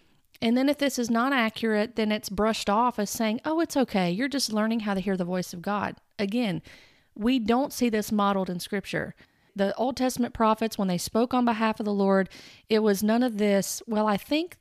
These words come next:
that the Lord is saying," or, "I believe that the Lord is saying."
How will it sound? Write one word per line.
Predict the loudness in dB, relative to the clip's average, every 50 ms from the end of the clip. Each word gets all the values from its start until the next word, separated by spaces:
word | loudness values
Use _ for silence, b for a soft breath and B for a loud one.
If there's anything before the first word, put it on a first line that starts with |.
| _
that | -2 -2 -2 -2 -4
the | -4 -2
Lord | 2 2 4 4 2
is | 0
saying," | -2 -2 0 0 2 0 0 -2 -4
or, | -4 -4 -4
"I | -4 -4
believe | -4 -4 -2 -2 0 0 0 0 -2
that | -4 -6 -4
the | -4 -4
Lord | -2 0 0 0 -2
is | -4 -4
saying." | -6 -4 -4 -4 -4 -4 -6 -8